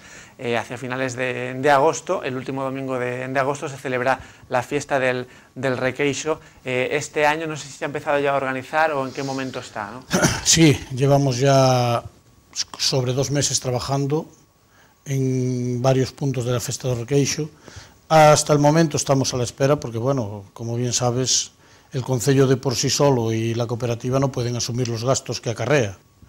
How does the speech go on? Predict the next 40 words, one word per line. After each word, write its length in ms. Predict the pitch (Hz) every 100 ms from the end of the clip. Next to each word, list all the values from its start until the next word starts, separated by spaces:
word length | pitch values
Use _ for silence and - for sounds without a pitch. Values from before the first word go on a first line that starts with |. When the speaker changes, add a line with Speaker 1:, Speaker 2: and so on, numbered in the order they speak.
| - - - -
Speaker 2:
Entonces 420 | - 127 113 120
hemos 180 | 127 113
solicitado 500 | 120 117 127 120 120
subvenciones 520 | 135 123 107 151 135
como, 280 | 120 120 123 _
como 220 | - 113
los 120 | 113 107
demás 300 | 117 131 -
años, 500 | 127 113 127 - - _ _
como 180 | 107 104
siempre. 440 | - 123 117 127 - _ - - - - -
Eh, 440 | 147 139 139 139
a, 100 | 135 135 - 139 131 127 131
a 40 | 120
tales 260 | 143 139
horas 180 | 151 139
no 120 | 131
te, 140 | 120 131
no 140 | 127
nos 140 | 127 123
han 100 | 123
contestado 400 | 120 110 - 127
todavía. 460 | 113 117 135 127 139 _ _ _ - - - _ -
Esperemos 460 | 147 - 131 127 -
que 80 |
en 80 | 127
breve 200 | 127 127
nos 140 | 127 117
contesten 580 | 123 117 135 - 151
y, 680 | 151 123 113 107 104 101 113
y 40 | 110
poder 300 | - 117 113
llevarla 360 | 120 123 123
a 60 | 120
cabo 480 | 123 123 139 143 135
de 100 | 123
la 80 |
mejor 220 | 120 117 131
manera 260 | 117 113
posible. 520 | 113 113 135 107 98